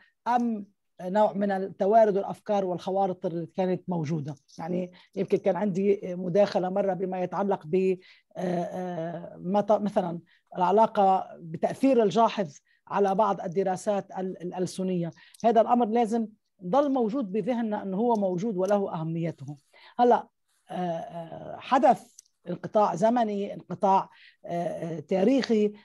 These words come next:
أدى إلى، آه، آه، ال-، آه، التقهقر، العودة، التخلف اللي بدنا نكون إياه من المسميات، ولم يعد لدينا هذا القدرة على النتاج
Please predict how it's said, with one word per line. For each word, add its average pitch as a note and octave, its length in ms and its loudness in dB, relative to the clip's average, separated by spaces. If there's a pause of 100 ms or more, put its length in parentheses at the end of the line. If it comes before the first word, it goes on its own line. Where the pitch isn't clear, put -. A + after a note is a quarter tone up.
(120)
أدى G#3+ 280 4
إلى، F#3 240 2 (260)
آه، F3+ 40 -6
آه، E3+ 600 -4
ال-، E3+ 320 -2
آه، D3 500 -8 (380)
التقهقر، G3+ 960 0
العودة، G3 840 4
التخلف A3 720 2
اللي G#3 100 -2
بدنا G#3 220 4
نكون G#3 220 -2
إياه A3+ 160 2
من G#3 160 -2
المسميات، F#3+ 1040 4 (320)
ولم A3 280 6
يعد G#3+ 240 0
لدينا G#3 480 0
هذا G3 340 0
القدرة G3+ 460 0
على G3 380 2
النتاج F#3+ 580 2